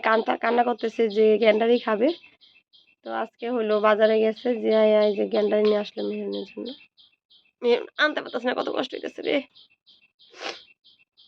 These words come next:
দুই আদার দলে সে না কষ্টটা কম হয়। <laughs> দেখেন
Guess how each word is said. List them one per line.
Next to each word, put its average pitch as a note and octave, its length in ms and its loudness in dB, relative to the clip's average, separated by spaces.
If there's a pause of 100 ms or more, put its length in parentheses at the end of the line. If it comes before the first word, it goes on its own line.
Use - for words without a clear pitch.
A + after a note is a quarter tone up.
(200)
দুই A3+ 300 -6
আদার A#3+ 240 0
দলে A3+ 220 4
সে B3 120 0
না G#3 100 0
কষ্টটা G3+ 340 -6 (120)
কম G#3+ 220 2
হয়। F#3 140 -12 (2250)
<laughs> - 520 -2 (500)
দেখেন G#3+ 220 -2